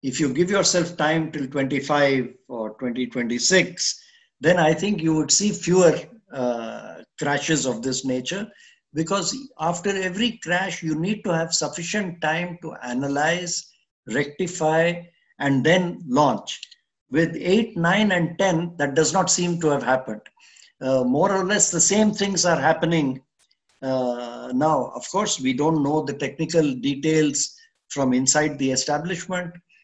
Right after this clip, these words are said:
uh, from inside SpaceX, and Elon Musk is, uh, notoriously tight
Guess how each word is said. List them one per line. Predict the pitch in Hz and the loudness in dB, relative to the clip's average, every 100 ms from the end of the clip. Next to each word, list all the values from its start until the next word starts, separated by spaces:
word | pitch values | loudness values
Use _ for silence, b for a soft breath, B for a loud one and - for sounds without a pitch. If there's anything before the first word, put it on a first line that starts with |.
| b _ - | b _ -6
uh, | 127 127 117 | -2 0 -2
from | 131 120 | -4 0
inside | 123 123 135 127 | 0 0 0 0
SpaceX, | - 170 170 165 160 160 - b b _ _ | -2 0 2 2 0 -2 -8 b b _ _
and | 143 143 147 | -4 -2 0
Elon | 170 180 165 | 2 2 2
Musk | 139 180 - - | 0 2 0 0
is, | 170 156 151 131 - 139 | 0 2 2 -2 -4 0
uh, | 131 123 117 117 - _ _ _ _ _ | 0 0 -2 -8 -14 _ _ _ _ _
notoriously | 113 135 135 175 185 190 190 - 190 185 175 165 - | -2 -2 2 4 4 4 4 4 2 2 4 2 -2
tight | - 170 170 - | 4 4 4 -4